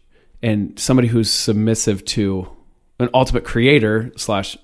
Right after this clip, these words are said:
Jesus, uh, and they're serving you in such an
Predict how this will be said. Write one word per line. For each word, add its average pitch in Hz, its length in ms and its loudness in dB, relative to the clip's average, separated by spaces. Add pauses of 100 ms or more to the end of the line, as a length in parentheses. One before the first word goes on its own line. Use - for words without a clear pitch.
(400)
Jesus, 110 600 2 (640)
uh, - 80 -12 (240)
and 120 180 2
they're 110 100 2
serving 123 500 2
you 104 340 0
in 101 140 -10
such - 280 -6
an - 80 -6